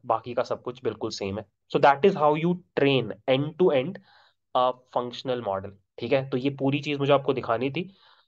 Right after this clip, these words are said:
अ, आप लोग एक बार इसको चला के देखना, आपको आउटपुट वगैरह भी मिलेगा। अ, मेरा प्लान है इस टॉपिक के ऊपर मैं बाद में एक प्रोजेक्ट वीडियो बनाऊंगा, ठीक है।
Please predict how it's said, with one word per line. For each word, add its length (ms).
अ, 60
आप 200
लोग 120
एक 120
बार 100
इसको 160
चला 260
के 120
देखना, 340
आपको 300
आउटपुट 380
वगैरह 240
भी 100
मिलेगा। 380
अ, 280
मेरा 200
प्लान 340
है 60
इस 200
टॉपिक 300
के 80
ऊपर 220
मैं 160
बाद 260
में 80
एक 120
प्रोजेक्ट 440
वीडियो 220
बनाऊंगा, 520
ठीक 120
है। 120